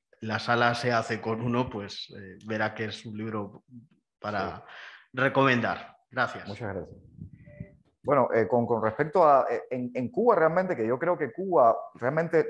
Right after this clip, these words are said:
Speaker 2: bueno, nunca fue marxista, los cubanos no eran comunistas. Eh, hay una frase por los años sesenta que es de una canción que escribió un puertorriqueño, pero que vivía en Cuba, que decía, "Si Fidel es comunista, que me anoten en la lista".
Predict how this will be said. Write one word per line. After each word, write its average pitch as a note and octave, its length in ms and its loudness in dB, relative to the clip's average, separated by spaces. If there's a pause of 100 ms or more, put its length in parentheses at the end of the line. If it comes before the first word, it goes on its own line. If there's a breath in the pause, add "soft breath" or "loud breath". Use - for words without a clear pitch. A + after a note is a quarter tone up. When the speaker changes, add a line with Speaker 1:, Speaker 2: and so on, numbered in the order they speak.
(160)
Speaker 2:
bueno, A2 340 -2
nunca A#2 420 -2
fue C#3 140 0
marxista, A#2+ 460 -2
los G2+ 120 -4
cubanos B2+ 320 0
no B2+ 140 4
eran C#3+ 160 2
comunistas. B2 500 -8 (380)
Eh, G#2+ 280 0
hay G#2 160 2
una D#3+ 160 2
frase E3+ 340 2
por B2+ 100 -2
los A#2 160 -4
años D#3 220 -4
sesenta D#3+ 640 -2
que A#2 460 4
es C3 160 -2
de D3 60 -4
una D3 140 0
canción C3 360 0
que C#3 60 -6
escribió B2 220 0
un F3 60 -2
puertorriqueño, D#3+ 580 2
pero C3 320 0 (400)
que B2 120 -4
vivía C3 180 -2
en D#3+ 80 -6
Cuba, F3 220 2
que C3+ 80 0
decía, B2+ 340 0
"Si - 140 -12
Fidel C3 300 0
es F3 60 2
comunista, D#3 480 -2
que C3+ 80 -2
me A#2 100 0
anoten C#3 360 0
en A2 100 -2
la G2 60 0
lista". F#2+ 260 -6